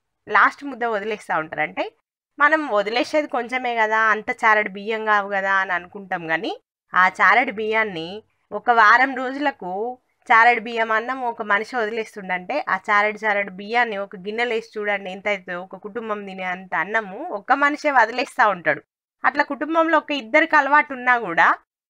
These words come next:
ఒక కుటుంబం తినే అంత అన్నము వదిలేస్తా ఉంటారు అన్నట్టు. అంటే మనకు తెలియకుండానే మనము అన్నాన్ని వృధా చేస్తా ఉంటాం. అట్లాంటి అలవాట్లు కాకుండా పిల్లలకి ఆఖరి ముద్ద దాకా తినిపించడం అనేది అలవాటు చేయాలి.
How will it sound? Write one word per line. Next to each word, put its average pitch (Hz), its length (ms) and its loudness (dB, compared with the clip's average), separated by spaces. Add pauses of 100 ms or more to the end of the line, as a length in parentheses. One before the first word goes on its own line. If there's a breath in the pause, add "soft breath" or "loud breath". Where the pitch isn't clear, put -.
(120)
ఒక 254 160 -2
కుటుంబం 349 520 0
తినే 302 180 0
అంత 269 360 2
అన్నము 262 720 2
వదిలేస్తా 285 640 4
ఉంటారు 208 280 0
అన్నట్టు. 165 320 -2
అంటే 220 200 -6
మనకు 262 280 -4
తెలియకుండానే 277 720 0
మనము 277 480 0 (460)
అన్నాన్ని 247 640 2 (100)
వృధా 214 340 6
చేస్తా 220 400 0
ఉంటాం. 143 300 -6 (380)
అట్లాంటి 233 400 2
అలవాట్లు 247 400 4
కాకుండా 220 540 0
పిల్లలకి 214 540 -6
ఆఖరి 208 440 2
ముద్ద 214 280 -10
దాకా 190 260 -6
తినిపించడం 170 560 -12
అనేది 180 240 -8
అలవాటు 190 300 -4
చేయాలి. 156 420 -2